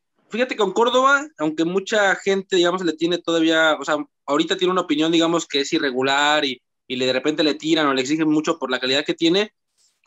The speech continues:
Córdoba cartel tiene mucho a nivel internacional por lo, justamente lo que ha hecho con selección o de repente con partidos del América que, que han sonado en, en otros lados, y entonces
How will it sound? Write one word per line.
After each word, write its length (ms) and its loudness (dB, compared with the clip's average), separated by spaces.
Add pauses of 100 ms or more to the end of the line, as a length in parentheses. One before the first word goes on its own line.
(120)
Córdoba 640 2 (140)
cartel 460 -2
tiene 220 -2
mucho 300 -2
a 20 -4
nivel 160 2
internacional 680 -2
por 120 0
lo, 100 0
justamente 440 -2
lo 140 0
que 80 0
ha 20 2
hecho 320 0 (300)
con 160 -2
selección 800 2
o 60 2
de 80 0
repente 460 -4
con 160 -6
partidos 380 0
del 80 2
América 540 -2
que, 260 -4
que 160 0
han 280 -2 (320)
sonado 680 2
en, 160 -4
en 100 -6
otros 300 -4
lados, 380 0
y 60 -2
entonces 580 -4